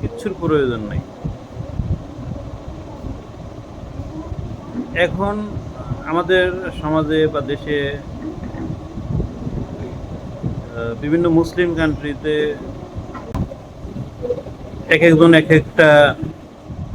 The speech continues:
কথা বলে, এক একজন এক একটা মত অনুসরণ করে। চারটা মাযহাব, শিয়া, সুন্নি, বিভিন্ন ভাগে বিভক্ত। একটার চাইতে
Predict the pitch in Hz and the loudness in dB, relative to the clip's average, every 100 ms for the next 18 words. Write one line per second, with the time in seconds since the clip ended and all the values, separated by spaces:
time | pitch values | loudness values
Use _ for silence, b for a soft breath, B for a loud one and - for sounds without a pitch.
0 | - - - - - 143 147 135 127 123 | -8 -4 -4 0 6 6 8 8 10 10
1 | 123 127 139 147 135 147 143 131 139 - | 10 10 8 8 8 8 8 6 2 6
2 | 143 135 127 135 135 143 143 - 135 127 | 6 8 8 8 8 8 8 8 8 8
3 | 127 127 120 120 113 - - - - - | 8 8 8 6 2 -6 -10 -12 -12 -12
4 | - - - - - - - - - - | -12 -14 -16 -16 -14 -14 -14 -16 -16 -16
5 | - - - - - 135 - 135 131 131 | -16 -16 -16 -12 0 2 4 4 6 6
6 | 139 123 123 120 - - - - - - | 6 6 6 6 2 -6 -8 -12 -12 -14
7 | - - - - - - 143 143 131 - | -14 -14 -14 -16 -12 2 8 10 8 8
8 | 139 139 143 240 277 240 170 131 147 151 | 10 10 8 8 12 12 12 10 10 10
9 | 143 143 131 - 123 117 - - - - | 10 8 6 6 8 8 4 -10 -12 -10
10 | - - - - - - - 311 311 311 | -12 -8 -8 -6 -8 -6 -4 -2 -2 -4
11 | - 311 - - 302 - 143 - 180 156 | -4 -4 -6 -8 -8 -2 0 4 4 8
12 | 185 208 | 8 8